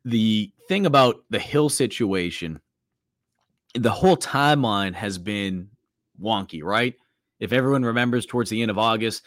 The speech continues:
he was originally set to make his commitment. Gamecock fans felt very good about where they stood. And then what happened?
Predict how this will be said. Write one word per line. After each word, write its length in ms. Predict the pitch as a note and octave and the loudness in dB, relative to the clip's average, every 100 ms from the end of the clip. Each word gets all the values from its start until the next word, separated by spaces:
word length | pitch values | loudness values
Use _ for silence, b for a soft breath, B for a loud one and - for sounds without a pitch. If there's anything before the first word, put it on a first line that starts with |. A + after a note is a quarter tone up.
| b | b
he 120 | - A2 | -4 -2
was 120 | G2 | 0
originally 440 | A2 B2 A#2 A#2 | 0 0 0 -4
set 240 | G#2 G#2+ G#2 | -4 -4 -4
to 80 | G#2 | -4
make 180 | G#2 | -2
his 120 | G#2 F#2+ | -4 -6
commitment. 560 | G2+ B2+ B2 B2 A#2 b b b | -2 -2 0 -2 -4 b b b
Gamecock 480 | A#2+ B2 B2 A#2+ A#2+ | 0 2 4 2 2
fans 640 | - A#2 A#2 A2+ A2 - - _ _ _ _ _ _ | -2 -2 -2 -4 -8 -12 -16 _ _ _ _ _ _
felt 280 | A#2+ A2+ A2 | 2 2 2
very 320 | A2 B2+ C3+ | 4 6 4
good 240 | A#2+ B2 | 4 2
about 200 | A#2+ A2 | 4 0
where 200 | G2 A2+ | 2 0
they 160 | G2 G2 | 0 -4
stood. 520 | - - A#2+ D3+ D3+ - _ _ _ G2+ | -6 -2 2 2 0 -14 _ _ _ -6
And 160 | G#2 | -4
then 160 | G#2 G2+ | -2 2
what 180 | A2 A2+ | 2 4
happened? 400 | A2+ F2+ D2 | 2 0 -4